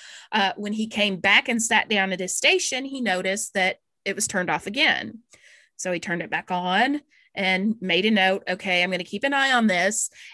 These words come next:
If it, if it pops out again, the flight's canceled," because that's, um, in the episode of this T V show called Mayday, Air Disasters I watched, uh, he says that's a no-fly situation.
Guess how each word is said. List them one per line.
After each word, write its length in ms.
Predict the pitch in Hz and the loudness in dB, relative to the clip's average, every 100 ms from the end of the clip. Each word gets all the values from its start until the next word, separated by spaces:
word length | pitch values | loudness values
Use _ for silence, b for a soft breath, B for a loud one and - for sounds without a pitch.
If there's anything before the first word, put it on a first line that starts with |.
| B | B
If 220 | 196 - | -2 2
it, 320 | 190 180 - - _ _ _ _ _ _ | 2 2 0 -12 _ _ _ _ _ _
if 140 | - 190 | -4 -2
it 140 | 254 | -2
pops 320 | - 240 - | -2 -2 2
out 120 | 262 262 | 2 2
again, 520 | 233 220 196 185 - _ _ _ _ | 2 0 0 -4 -12 _ _ _ _
the 140 | 196 190 | -14 -8
flight's 360 | 196 175 - | 0 0 0
canceled," 560 | - 160 127 107 104 - | -2 -4 -4 -10 -12 -10
because 340 | 185 180 175 | -10 -6 -6
that's, 460 | 160 175 - - - _ 185 | -2 -2 -2 -6 -8 _ -10
um, 380 | 190 165 165 196 - - | -6 -6 -8 -12 -16 -8
in 140 | 214 202 | -4 0
the 80 | |
episode 480 | 180 214 226 226 190 | 2 2 0 -2 -2
of 80 | 180 | -6
this 160 | 185 - | -10 -8
T 140 | 196 | -8
V 120 | 190 | -8
show 220 | - 185 | -6 -4
called 320 | 180 190 185 190 | -4 -2 -2 -2
Mayday, 600 | 185 190 180 170 175 - B B B | -2 0 0 0 -2 -6 B B B
Air 160 | 208 208 | 0 2
Disasters 680 | 196 185 170 175 - 180 185 | 2 2 2 2 -4 -8 -4
I 120 | 180 | -6
watched, 680 | 175 175 170 165 - - - B B - | -4 -4 -2 -2 -6 -6 -12 B B -2
uh, 280 | 185 165 - | 0 0 -4
he 140 | 196 | -8
says 260 | 175 180 175 | -4 -4 0
that's 220 | 180 208 | -2 0
a 20 | |
no-fly 440 | 180 175 - 165 160 | -2 -2 -2 -4 -4
situation. 840 | - - 147 104 - 98 - 240 | -6 -8 -8 -8 -8 -8 -12 -16